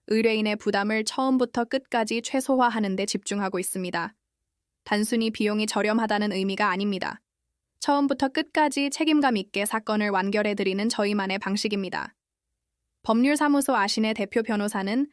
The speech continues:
사법연수원 출신으로 대형 로펌을 거쳐 서울 공익변호사, 서울 남부지방법원 조정위원으로 활동했습니다. 공인중개사, 변리사, 세무사 자격까지 모두 보유하고 있죠. 민사, 형사,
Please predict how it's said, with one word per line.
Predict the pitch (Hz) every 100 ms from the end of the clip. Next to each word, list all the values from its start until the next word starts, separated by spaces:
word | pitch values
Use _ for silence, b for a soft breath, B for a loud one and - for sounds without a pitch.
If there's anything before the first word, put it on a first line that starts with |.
| b b b
사법연수원 | - 285 277 262 202 214 220 220
출신으로 | 226 220 214 202 196 208 _ _
대형 | - 226 247 233
로펌을 | 196 220 214 208
거쳐 | 196 196 208 202 220 _ _ _
서울 | - 269 277
공익변호사, | 277 226 247 240 208 202 202 202 - _ -
서울 | - 262 254
남부지방법원 | 196 208 233 233 233 226 214 220
조정위원으로 | 226 202 214 214 202 196 196
활동했습니다. | 202 214 208 202 - 202 190 185 196 _ _ _ _ _ _ _ _ _
공인중개사, | - 240 269 269 220 208 202 208 208 _ _
변리사, | - 196 202 202 196 208 _
세무사 | - 262 254 254 247 240 - _
자격까지 | - 202 202 208 208
모두 | 214 190 196
보유하고 | 214 214 208 202 190
있죠. | 190 190 190 - _ _ _ _ _ _ _ -
민사, | 214 214 220 214 226 _ _ _
형사, | 262 254 254 202